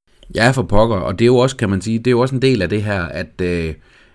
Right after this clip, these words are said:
at, at vi jo også lige nu har, har at gøre med en, med en trup, som er ramt, og selvom du er så helt rigtig er inde på, at Valencia er meget hårdere ramt, end vi var med alle de spillere.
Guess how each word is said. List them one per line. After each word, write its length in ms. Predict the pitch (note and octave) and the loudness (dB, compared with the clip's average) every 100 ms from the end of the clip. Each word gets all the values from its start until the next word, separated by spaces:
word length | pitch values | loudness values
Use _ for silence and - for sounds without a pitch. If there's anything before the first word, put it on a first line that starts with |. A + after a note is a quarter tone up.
| - | -12
at, 140 | F#2+ | -6
at 180 | F#2 D#2+ | -6 -4
vi 80 | G2 | -2
jo 120 | F#2 | 0
også 220 | G2+ - | -2 -4
lige 160 | A#2 B2 | -6 -4
nu 240 | A#2+ B2 | -2 -2
har, 240 | G#2 G2+ F#2 | -2 -4 -4
har 300 | D#2+ F#2 F#2 | -6 -6 -6
at 80 | |
gøre 260 | E2+ G#2 A#2+ | -4 -2 0
med 160 | B2+ F2+ | 0 0
en, 180 | F2 G2 | -2 -6
med 80 | |
en 60 | F#2 | -8
trup, 240 | - A#2+ | -6 -6
som 140 | - G2+ | -4 -2
er 120 | A2+ | -2
ramt, 380 | C#3 G2+ G#2+ - | 0 0 0 -6
og 140 | - | -8
selvom 260 | G2+ A2+ F2+ | -6 -4 -4
du 120 | F#2+ | -6
er 40 | |
så 60 | F2+ | -4
helt 160 | G#2 G2+ | -4 -4
rigtig 260 | F#2+ F#2+ | -4 -4
er 40 | F2 | -4
inde 120 | G2 | -4
på, 100 | G#2+ | -4
at 80 | F2 | -2
Valencia 380 | F2 G2+ F#2 | -2 -2 -2
er 40 | E2+ | -4
meget 240 | E2+ G#2 | -2 -2
hårdere 260 | G2 G#2 F#2+ | -2 -2 -2
ramt, 160 | G2+ | -4
end 60 | F#2 | -6
vi 140 | F#2 | -6
var 80 | G2+ | -4
med 140 | F2 E2+ | -4 -6
alle 120 | F2+ | -8
de 80 | F#2 | -8
spillere. 360 | G2+ G#2 G#2 | -6 -6 -6